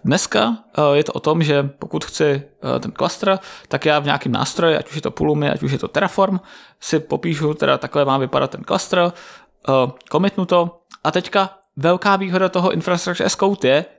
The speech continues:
že je to kód a můžeme využívat veškerý tooly, který tady vývojáři používají jako deset plus let. A to jsou prostě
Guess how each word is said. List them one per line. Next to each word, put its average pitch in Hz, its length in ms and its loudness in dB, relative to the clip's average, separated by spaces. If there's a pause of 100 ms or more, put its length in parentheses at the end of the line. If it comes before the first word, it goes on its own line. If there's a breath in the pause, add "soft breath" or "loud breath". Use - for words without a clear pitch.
(140)
že 151 300 2 (540)
je 147 80 0
to 175 100 2
kód - 380 -2 (160)
a 147 320 4
můžeme 180 560 2 (140)
využívat 156 500 2
veškerý 180 360 -2
tooly, 147 280 2
který 147 240 0
tady 143 160 0
vývojáři 135 440 2
používají 139 480 0
jako - 400 -4
deset - 400 -2
plus 143 240 -2
let. - 300 -2 (480 loud breath)
A 156 60 -4
to - 120 -2
jsou 147 180 0
prostě - 320 -4